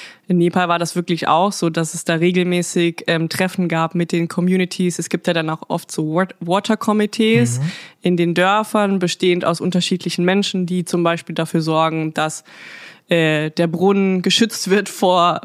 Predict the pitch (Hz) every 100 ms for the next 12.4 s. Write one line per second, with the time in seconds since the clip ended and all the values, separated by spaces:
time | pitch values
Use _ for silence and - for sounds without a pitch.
0 | - 175 185 185 226 240 240 240 240 -
1 | 185 185 180 175 175 - - 170 165 165
2 | 170 165 160 156 151 - - - 160 156
3 | 170 - 196 208 196 185 180 185 175 180
4 | - 175 170 170 170 - 180 175 170 170
5 | 165 165 160 165 160 - - 175 170 180
6 | - 175 165 165 165 - - - - -
7 | - 165 160 165 - 139 165 160 156 156
8 | 160 _ _ _ _ - 202 - 202 190
9 | 180 - 220 208 202 202 - 165 - 170
10 | 175 170 - 165 170 165 165 180 - 165
11 | 151 160 165 160 170 170 165 - 151 -
12 | - - 147